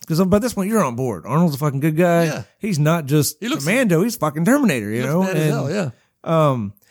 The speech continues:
Speaker 1: when he, he's trying to get around the, 'cause the T one hundred is chasing in the truck, chasing John, and Arnold's behind him, and he's trying to go around the, the eighteen-wheeler, and he can't 'cause the T one thousand keeps swerving.
Speaker 2: Yes.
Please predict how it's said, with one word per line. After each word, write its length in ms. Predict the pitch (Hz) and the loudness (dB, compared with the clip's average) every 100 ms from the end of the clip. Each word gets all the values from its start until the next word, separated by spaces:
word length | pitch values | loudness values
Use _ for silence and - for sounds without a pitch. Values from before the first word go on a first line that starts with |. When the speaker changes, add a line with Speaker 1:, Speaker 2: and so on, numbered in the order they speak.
| _ | _
Speaker 1:
when 180 | - 175 | -2 4
he, 300 | 170 208 202 | 4 4 2
he's 160 | 170 170 | 2 4
trying 160 | 214 | 2
to 60 | 208 | 2
get 100 | 185 | 0
around 420 | 156 160 139 107 | 2 2 0 -2
the, 100 | 143 | -8
'cause 360 | - 147 170 135 - | -12 -4 -2 -2 -6
the 580 | 151 156 143 135 131 - | -12 -2 0 2 -2 -2
T 100 | 185 | -2
one 120 | 185 | 0
hundred 260 | 156 151 127 | 0 0 -2
is 100 | 110 | -4
chasing 640 | 165 156 - 131 123 117 - | 0 0 0 -4 -6 -8 -8
in 180 | 135 | -6
the 80 | 123 | -6
truck, 300 | 117 147 120 | -4 -4 -4
chasing 400 | - 160 147 120 | -4 -4 -4 -6
John, 340 | 107 107 85 85 _ - | -6 -6 -8 -16 _ -10
and 100 | 139 | -2
Arnold's 340 | 139 151 131 | 0 0 -2
behind 340 | 104 110 139 101 | -6 -4 -4 -4
him, 140 | 87 | -8
and 100 | 104 | -6
he's 160 | 127 117 | -4 -2
trying 240 | 170 170 | 0 0
to 60 | 143 | 0
go 180 | 127 147 | 0 0
around 440 | 123 139 147 135 | 0 0 0 -2
the, 320 | 123 120 110 110 | -2 -4 -4 -8
the 100 | 127 | -4
eighteen-wheeler, 580 | 143 143 120 104 98 95 | -4 -4 -6 -6 -6 -8
and 120 | 113 | -8
he 60 | 98 | -6
can't 300 | 165 131 - _ _ - | -4 -6 -8 _ _ -6
'cause 180 | 151 117 | -4 -2
the 160 | 127 | -4
T 140 | 117 180 | -2 0
one 100 | 151 | 2
thousand 260 | 151 135 | 0 0
keeps 200 | 151 147 | -6 -6
swerving. 400 | - 175 180 196 | -2 0 2 0
Speaker 2:
Yes. 300 | 196 131 - | -4 -8 -12